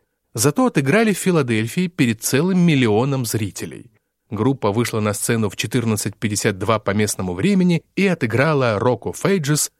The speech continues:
Pour Some Sugar on Me и между ними No Matter What. Вашингтон Таймс,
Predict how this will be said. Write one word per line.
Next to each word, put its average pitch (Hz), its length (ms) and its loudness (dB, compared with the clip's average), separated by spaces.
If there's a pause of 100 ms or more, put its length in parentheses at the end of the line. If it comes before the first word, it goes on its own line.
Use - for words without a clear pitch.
(320)
Pour 190 180 2
Some 120 280 0
Sugar 104 400 -2
on 90 180 -6
Me 196 220 2 (220)
и 196 100 2
между 110 280 0
ними 185 420 2 (180)
No 180 320 2
Matter 107 420 0
What. - 420 -8 (800)
Вашингтон 196 600 2
Таймс, - 480 -2